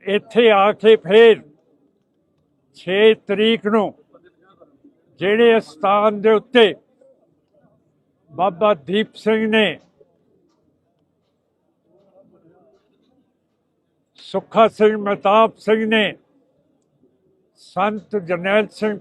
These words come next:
ਭਿੰਡਰਾਂ ਵਾਲਿਆਂ ਨੇ, ਹਜ਼ਾਰਾਂ ਸਿੱਖਾਂ ਨੇ, ਬੀਬੀਆਂ ਨੇ ਸ਼ਹਾਦਤਾਂ ਦਿੱਤੀਆਂ ਹੋਣ,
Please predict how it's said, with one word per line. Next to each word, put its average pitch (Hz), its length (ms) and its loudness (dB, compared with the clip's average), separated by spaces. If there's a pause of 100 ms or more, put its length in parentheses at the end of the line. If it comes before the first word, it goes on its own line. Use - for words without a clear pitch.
ਭਿੰਡਰਾਂ 190 380 -2
ਵਾਲਿਆਂ 214 320 2
ਨੇ, 208 260 -2 (2000)
ਹਜ਼ਾਰਾਂ 208 760 4
ਸਿੱਖਾਂ - 600 -4
ਨੇ, 202 260 -4 (1120)
ਬੀਬੀਆਂ 196 480 -4
ਨੇ 220 220 -2
ਸ਼ਹਾਦਤਾਂ 190 800 -2
ਦਿੱਤੀਆਂ 202 540 -6
ਹੋਣ, 220 400 2